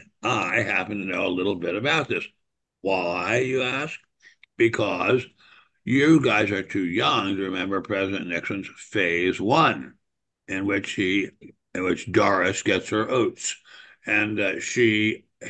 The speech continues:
he, he remembers it, God bless him. And, uh, <laughs> right, Peter? And, uh, but there's, uh, there's no reason to think that this, um, price controls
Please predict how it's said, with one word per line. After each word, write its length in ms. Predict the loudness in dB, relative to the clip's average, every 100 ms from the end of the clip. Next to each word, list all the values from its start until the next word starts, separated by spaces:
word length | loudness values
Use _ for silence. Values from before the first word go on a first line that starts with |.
| -2
he, 220 | 0 0 -2 -14 _ _ _ 0
he 120 | 2
remembers 600 | 4 2 0 2 0 2
it, 140 | 2
God 240 | 0 -2 -2
bless 240 | -2 -2
him. 260 | -2 -4 -6 _ _ _
And, 340 | -6 -2 -2 0
uh, 240 | -2 -4 -8 _ -20
<laughs> 280 | -20 -20 _
right, 480 | -4 4 6 6 4
Peter? 540 | 0 4 4 2 -2 _ -8
And, 380 | 0 2 2 2
uh, 220 | 2 0 -6 _ _ _ _ _ _
but 160 | -4 0
there's, 320 | 2 2 0 -8 _
uh, 840 | -4 -2 -2 -2 -4 -6 -4 -4 -2
there's 240 | -2 -2 -2
no 280 | 0 2
reason 380 | 4 4 2 0
to 120 | -4
think 480 | -4 -2 -2 -2 -6 _ _ _ _ _ _ _ _ _ -4
that 180 | -4
this, 540 | -2 -2 -2 -6 -6 -4
um, 460 | -2 -2 -4 -8 -18 _ -2
price 300 | 2 2 2
controls 460 | 0 0 -2 -4